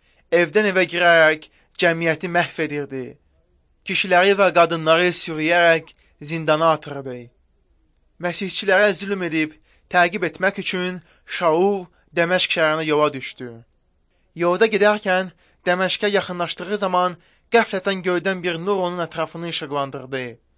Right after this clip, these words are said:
Şaul yerə yıxıldı və ona, "Şaul, Şaul, nə üçün məni təqib edirsən?" deyə bir səs eşitdi. "Şaul, sən kimsən, cənab?" dedi. O da dedi, "Mən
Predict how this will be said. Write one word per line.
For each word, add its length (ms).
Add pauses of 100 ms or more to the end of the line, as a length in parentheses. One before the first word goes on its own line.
(680)
Şaul 580 (180)
yerə 300
yıxıldı 480
və 80
ona, 320 (320)
"Şaul, 760 (200)
Şaul, 680 (260)
nə 140 (100)
üçün 220
məni 220
təqib 420
edirsən?" 520
deyə 400 (240)
bir 140
səs 340
eşitdi. 440 (920)
"Şaul, 440 (480)
sən 200
kimsən, 460
cənab?" 420 (420)
dedi. 460 (500)
O 140
da 100
dedi, 400 (300)
"Mən 340